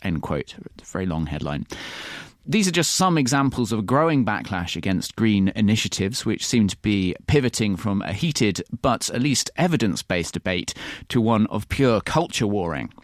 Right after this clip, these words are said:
Uh, so Forbes recently ran an article about how the fifteen-minute city concept was appearing on far-right conspiracy theory websites with wild claims such as, quote,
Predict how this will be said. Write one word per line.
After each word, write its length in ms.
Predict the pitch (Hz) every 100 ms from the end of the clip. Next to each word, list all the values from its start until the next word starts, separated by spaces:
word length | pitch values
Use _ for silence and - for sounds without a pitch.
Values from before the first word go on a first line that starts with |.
| - -
Uh, 200 | 90 85
so 200 | - 95
Forbes 480 | - 147 127 - 113
recently 340 | 107 - 104
ran 180 | 98 104
an 120 | 95
article 440 | 98 85 - 92 - - -
about 240 | - 98
how 140 | - 107
the 80 |
fifteen-minute 640 | 98 113 107 98 95 95 -
city 240 | 117 107
concept 440 | - 98 92 - 98
was 80 |
appearing 440 | 98 - 127 113 101
on 120 | 101
far-right 720 | - - 139 151 135 113 -
conspiracy 720 | 104 92 - 160 170 156 107
theory 340 | - 90 76
websites 640 | - 82 69 - 67 - - - -
with 140 | 104 104
wild 600 | 110 156 151 123 113 -
claims 580 | 143 170 101 78 - -
such 240 | - -
as, 120 | 98
quote, 440 | - - 131 107